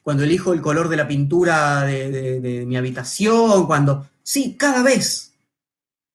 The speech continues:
Y no puedo delegar esto en otros, y parece que no.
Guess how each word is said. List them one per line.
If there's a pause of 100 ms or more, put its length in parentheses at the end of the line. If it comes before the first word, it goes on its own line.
(800)
Y
no
puedo
delegar
esto
en
otros,
y
parece
que
no.